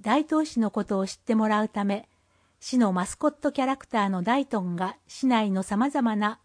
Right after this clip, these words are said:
場所や催しを訪ねて、その魅力をご紹介します。ネウボランド大東のロゴ総選挙に、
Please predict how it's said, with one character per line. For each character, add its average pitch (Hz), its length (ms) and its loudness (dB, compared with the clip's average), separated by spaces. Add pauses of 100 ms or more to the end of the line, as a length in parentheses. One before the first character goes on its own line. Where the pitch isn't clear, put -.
(120)
場 185 120 -4
所 240 200 0
や 240 200 2
催 220 380 4
し 269 180 -4
を 240 120 2
訪 226 260 -2
ね 190 140 -2
て、 - 260 -6 (300)
そ - 160 2
の 302 160 4
魅 240 120 4
力 294 320 0
を 277 80 2
ご 233 120 -2
紹 233 260 2
介 208 220 0
し - 160 -8
ま 175 100 -4
す。 - 280 -12 (2500)
ネ 208 180 4
ウ 320 100 2
ボ 330 140 4
ラ 320 160 2
ン 285 80 2
ド 226 140 0
大 208 180 0
東 247 340 0
の 226 360 0
ロ 190 120 0
ゴ 320 140 2
総 311 240 0
選 285 240 0
挙 220 180 -2
に、 190 180 -4